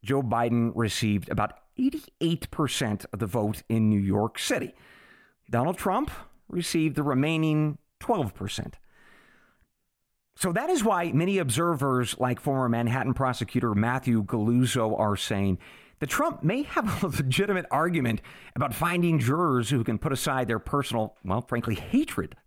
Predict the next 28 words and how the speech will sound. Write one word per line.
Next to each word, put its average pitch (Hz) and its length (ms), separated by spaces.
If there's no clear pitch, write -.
of 104 160
him. - 200
So 151 280
said 190 320
Galuzzo, 147 720
quote, 123 360
"In 160 120
Manhattan, 170 560
there's 214 340
been 180 300
so 320 340
much 208 360
publicity 110 580
about 107 320
this 104 220
indictment 107 600
and 120 140
about 107 300
this 104 180
case. 113 320
Trump 247 260
is 190 240
not 190 280
a 220 60
popular 170 500
person 262 560
in 139 160
Manhattan. 120 520